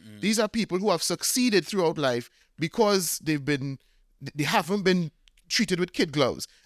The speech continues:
Speaker 2: And instead of sitting and saying, "Okay, well, listen, this is the system I passed through and I survived," now all of a sudden they become these magnanimous individuals and nobody else, because I'm special. I survived the pressure.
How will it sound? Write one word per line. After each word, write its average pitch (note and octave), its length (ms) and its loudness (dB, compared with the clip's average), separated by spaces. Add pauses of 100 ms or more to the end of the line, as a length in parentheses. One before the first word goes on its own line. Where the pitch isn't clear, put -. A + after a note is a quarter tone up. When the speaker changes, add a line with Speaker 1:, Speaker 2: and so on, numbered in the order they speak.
Speaker 2:
And D#3 120 -2
instead A#3+ 240 2
of A#3 120 2
sitting F3+ 320 -2
and F3+ 140 -2
saying, D#3 200 -2
"Okay, D#3+ 240 -2
well, C#3+ 100 0
listen, E3 300 -2
this D#3+ 160 -2
is G#3+ 100 -6
the G3+ 80 -6
system D3+ 320 -4
I C3+ 220 -2
passed B2 420 -2
through G#2 220 -6
and G#2 140 -6
I D#3 180 -2
survived," A2 500 -4 (200)
now D3 80 2
all E3 120 4
of D3+ 80 0
a D3+ 60 0
sudden C#3+ 240 -2
they C#3+ 80 -4
become C#3+ 300 -2
these C3 360 -6 (840)
magnanimous B2+ 680 -2
individuals B2+ 420 -2
and B2+ 120 -4 (140)
nobody E3 640 2
else, C#3+ 280 0
because C#3 260 -2
I'm G#3+ 240 2
special. C#3+ 400 0
I C4 400 2
survived D#3+ 500 2
the B2 60 -8
pressure. C3 400 -2